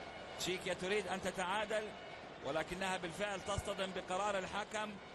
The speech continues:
يجب عليها الآن أن تلعب بعشرة لاعبين، واللاعب اللي غادر بالبطاقة الحمراء الآن لاعب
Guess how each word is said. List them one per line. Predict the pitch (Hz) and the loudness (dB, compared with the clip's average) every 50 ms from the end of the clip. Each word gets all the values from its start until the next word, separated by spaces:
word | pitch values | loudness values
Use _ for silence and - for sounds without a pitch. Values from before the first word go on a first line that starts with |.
| - - - - - - - - | -10 -10 -10 -10 -10 -8 -2 0
يجب | 151 180 170 175 170 160 | 2 2 2 2 2 2
عليها | 160 180 190 202 185 | 4 4 4 4 4
الآن | 180 180 180 196 196 175 | 4 4 4 4 2 0
أن | 170 180 | -2 0
تلعب | 180 196 190 185 180 180 170 | 0 2 4 4 2 2 2
بعشرة | 180 180 180 190 - 208 190 190 - 180 | 0 2 2 0 0 0 0 0 0 2
لاعبين، | 190 185 180 185 175 202 220 202 156 131 - - - - - - - - - | 2 2 2 2 2 2 0 0 -2 -4 -8 -10 -10 -12 -12 -10 -10 -4 0
واللاعب | 120 135 156 180 185 175 175 170 | 0 2 4 4 2 2 0 0
اللي | 170 175 | 0 0
غادر | 170 175 196 - 180 190 180 | 2 2 2 2 4 2 0
بالبطاقة | 175 175 165 165 175 170 208 202 202 - 185 | 0 -2 -2 -2 -2 0 0 -2 0 0 -2
الحمراء | 175 - 175 170 175 196 208 190 180 | -2 0 -2 0 2 2 2 2 2
الآن | 175 175 190 208 214 208 | 2 2 4 4 2 2
لاعب | 185 202 208 202 202 196 | 2 0 2 2 0 0